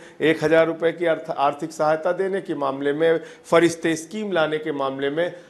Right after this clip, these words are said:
हर तरह से अनुकरणीय काम किया। यही बीजेपी वालों की आंख की किरकिरी है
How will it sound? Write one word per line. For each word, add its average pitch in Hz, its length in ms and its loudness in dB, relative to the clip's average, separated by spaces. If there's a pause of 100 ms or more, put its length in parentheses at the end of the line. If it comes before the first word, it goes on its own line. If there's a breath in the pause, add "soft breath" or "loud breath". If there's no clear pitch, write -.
(140)
हर 269 220 6
तरह 269 300 0
से 226 140 -2
अनुकरणीय 160 500 -2
काम 98 240 -8
किया। 82 220 -18 (840)
यही 165 280 0
बीजेपी 139 460 -4
वालों 110 260 -4
की 185 160 -8
आंख 98 260 -4
की 120 60 -10
किरकिरी 78 420 -14
है 73 160 -20